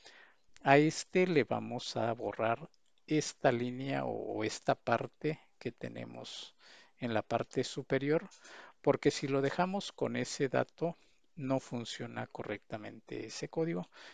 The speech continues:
Estuve buscando, no encontré por qué. Y voy a proceder a pegar el código que ya teníamos. El,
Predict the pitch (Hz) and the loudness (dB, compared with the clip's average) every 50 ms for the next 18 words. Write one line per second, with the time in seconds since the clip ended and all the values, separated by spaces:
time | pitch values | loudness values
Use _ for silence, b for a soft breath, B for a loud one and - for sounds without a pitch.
0 | B B B 165 - - 196 185 180 180 - 170 - - - - 147 147 147 156 | B B B -6 -2 0 2 4 4 2 2 0 -6 -4 -2 -2 -2 -2 0 -2
1 | 170 151 131 110 113 113 117 127 127 - - 110 107 - - - 107 110 117 110 | -2 -2 -2 -4 -6 -6 -8 -10 -12 -12 -12 -12 -12 -10 -8 -6 -6 -6 -6 -8
2 | _ - - - - - - 147 190 - _ _ _ - - - - - - - | _ -10 -12 -12 -10 -8 -8 -8 -8 -8 _ _ _ -20 -20 -20 -20 -20 -20 -20
3 | - - - - - - - - - - - - - - - - - - - - | -20 -20 -20 -20 -20 -20 -20 -20 -20 -20 -20 -20 -20 -20 -20 -20 -20 -20 -20 -20
4 | - - - - 156 165 180 180 143 120 107 107 110 110 - - 120 113 - - | -20 -18 -8 -2 0 0 0 2 2 2 2 4 2 0 0 -2 -6 -6 -4 -4
5 | - 107 107 113 120 117 - - - 113 - 113 117 120 120 123 - - - 117 | -4 -4 -4 -2 -2 -4 -4 -4 -8 -6 -4 -4 -4 0 -2 -2 -2 -2 -6 -6
6 | 110 113 110 113 113 - - - - 113 117 107 - - - 170 185 185 170 147 | -6 -6 -8 -8 -8 -8 -10 -12 -10 -8 -8 -8 -8 -8 -8 -6 -2 -2 -2 -2
7 | 143 131 - - - - _ B B B B B B B B B B B B B | -4 -8 -12 -14 -14 -16 _ B B B B B B B B B B B B B
8 | B B B B B B - - - - - - - b b b b b b b | B B B B B B -20 -20 -20 -20 -20 -20 -20 b b b b b b b
9 | b b b b - - - - - - - - - - 165 151 143 147 147 147 | b b b b -20 -20 -20 -20 -20 -20 -20 -16 -6 0 4 4 6 6 6 4
10 | 143 147 147 147 151 156 | 4 4 4 2 2 0